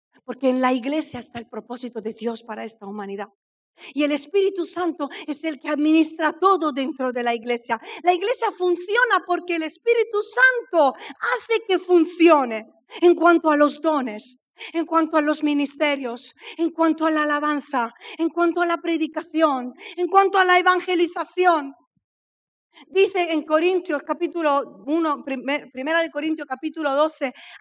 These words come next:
hay diversidad de dones, hay diversidad de ministerios, hay diversidad de operaciones, pero el Espíritu es el mismo.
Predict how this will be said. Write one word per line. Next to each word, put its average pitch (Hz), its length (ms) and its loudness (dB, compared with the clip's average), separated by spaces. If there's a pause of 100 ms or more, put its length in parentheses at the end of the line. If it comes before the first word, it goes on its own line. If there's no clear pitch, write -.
hay 381 220 2
diversidad 294 580 -4
de 269 120 -6
dones, 226 600 0 (280)
hay 415 180 0
diversidad 349 500 -2
de 339 120 -2
ministerios, 269 1000 0 (360)
hay 302 120 0
diversidad 285 600 -4
de 269 100 -2
operaciones, 254 880 -2 (340)
pero 247 160 4
el 311 60 4
Espíritu 311 540 -2
es 262 120 -8
el 247 140 -4
mismo. 214 520 -6